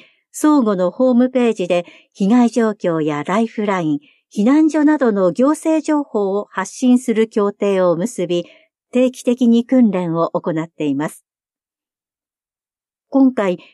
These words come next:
区ホームページが閲覧できない状況を想定して、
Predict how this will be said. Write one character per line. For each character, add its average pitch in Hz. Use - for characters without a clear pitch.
区 285
ホ 285
ー -
ム 320
ペ 330
ー 302
ジ 226
が 180
閲 -
覧 285
で 262
き 302
な 302
い 214
状 190
況 180
を 180
想 180
定 170
し -
て、 160